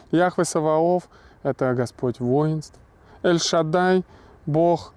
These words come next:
крепкий, сильный Иакова. Цур, твердыня, заступник, скала и прибежище, Кадош, святой Израилев. И представьте, таких имён более шестисот, которые встречаются на страницах Библии.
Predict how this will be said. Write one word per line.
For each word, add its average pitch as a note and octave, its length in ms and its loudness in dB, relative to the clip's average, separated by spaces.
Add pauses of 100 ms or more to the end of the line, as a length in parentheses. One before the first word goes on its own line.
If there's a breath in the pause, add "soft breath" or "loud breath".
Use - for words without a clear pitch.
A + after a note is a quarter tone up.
крепкий, E3+ 400 -2
сильный B2+ 420 -4
Иакова. D#3 560 -2 (300 loud breath)
Цур, A3 320 2
твердыня, E3+ 640 2
заступник, D#3 640 -2
скала C#3+ 500 -2
и - 20 -2
прибежище, D3 800 -2 (220 soft breath)
Кадош, C#3 480 -4 (300 soft breath)
святой A#2+ 460 -6
Израилев. A#2+ 340 -10 (920 soft breath)
И E3 60 -2
представьте, A3+ 420 0
таких F3 360 0
имён G3+ 320 2
более E3 260 2
шестисот, - 640 -6 (800)
которые E3+ 540 0
встречаются C#3+ 920 -4 (300 loud breath)
на C3+ 100 -6
страницах B2+ 580 -4
Библии. B2+ 380 -8